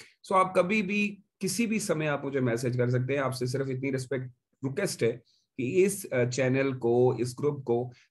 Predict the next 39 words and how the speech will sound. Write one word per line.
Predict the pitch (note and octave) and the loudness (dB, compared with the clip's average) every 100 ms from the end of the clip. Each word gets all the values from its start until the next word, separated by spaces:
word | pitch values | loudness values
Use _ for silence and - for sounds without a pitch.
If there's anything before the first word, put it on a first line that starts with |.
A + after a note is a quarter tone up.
| _ | _
प्लीज | C3 C#3+ D#3 | -6 -2 -2
बहुत | C#3 C#3 C3+ | -2 -2 0
ही | |
रिस्पेक्टफुल | C#3 B2+ - D3 - E3 | 0 -2 -2 -6 -4 -4
मैनर | D#3 B2+ A#2+ | -2 0 0
में | A#2+ B2+ | 0 0
वही | B2 B2 C#3 F3 | 2 0 0 0
मैसेज | D3+ C3+ C3+ B2 | -2 -2 -2 0
भेजें | A#2+ A#2+ B2+ | 0 0 0
जो | B2 A#2+ | 0 0
आपको | A#2 - A#2 | -2 0 -2
लगता | A#2 B2 | -2 2
है | C3 | 2
कि | B2+ B2 | 2 -2
आपके | - A2+ A#2+ - B2 B2+ _ _ _ A2+ | -4 -4 -4 -2 -2 -2 _ _ _ -2
लिए | A2+ B2 D3 | 2 4 4
इंपॉर्टेंट | A#2+ A2+ A#2 A2 A2+ C3 | 2 0 0 -2 -2 0
है | C3+ | 0
और | A#2 | 0
नोट्स | A#2 B2 B2 - | 0 0 -2 -4
बुक्स | A#2 - | -6 -4
आपको | B2 - | -8 -4
यहाँ | B2 A2 G2+ | -2 -2 -4
पे | A#2 | -6
सारी | B2 F#2+ F#2+ | -4 -2 -2
मिल | F#2 | -2
जाएंगी। | E2+ E2+ E2 E2+ _ _ _ _ _ _ _ _ _ - _ _ _ - | -4 -6 -6 -10 _ _ _ _ _ _ _ _ _ -20 _ _ _ 0
आज | C3+ C#3 | 2 2
फिर | D#3+ | 0
से | D3+ | 2
आपके | F3 D#3+ | 2 2
साथ | D#3+ D#3 | 2 2
जुड़ा | D3+ D#3+ | 4 2
हूँ | E3 D#3+ | 2 0
करंट | D#3+ D3 D#3 | 0 0 0
अफेयर्स। | D#3+ E3 E3+ D#3 | -4 -2 -4 0
I | C#3 | 0
hope | C3+ D#3 D#3+ | 2 0 0
आप | D#3+ | -2